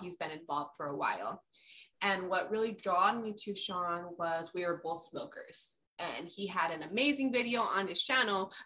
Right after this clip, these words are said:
on how to smoke out of a bong for quads. And that was so cool to me because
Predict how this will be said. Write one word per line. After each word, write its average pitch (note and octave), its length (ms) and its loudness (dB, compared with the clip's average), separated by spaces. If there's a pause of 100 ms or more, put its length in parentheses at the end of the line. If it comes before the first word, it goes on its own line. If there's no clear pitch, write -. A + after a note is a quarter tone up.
(100)
on G3+ 300 8
how G3+ 160 6
to F#3 80 2
smoke F#3 500 -2 (220)
out F3+ 100 8
of F3 100 0
a D#3+ 60 6
bong - 480 4 (160)
for F3 200 0
quads. - 600 0 (360)
And A3+ 200 6
that B3 140 12
was C#4 180 6
so C#4+ 160 12
cool F4 180 4
to E4 80 4
me F#3 160 2
because G#3+ 320 6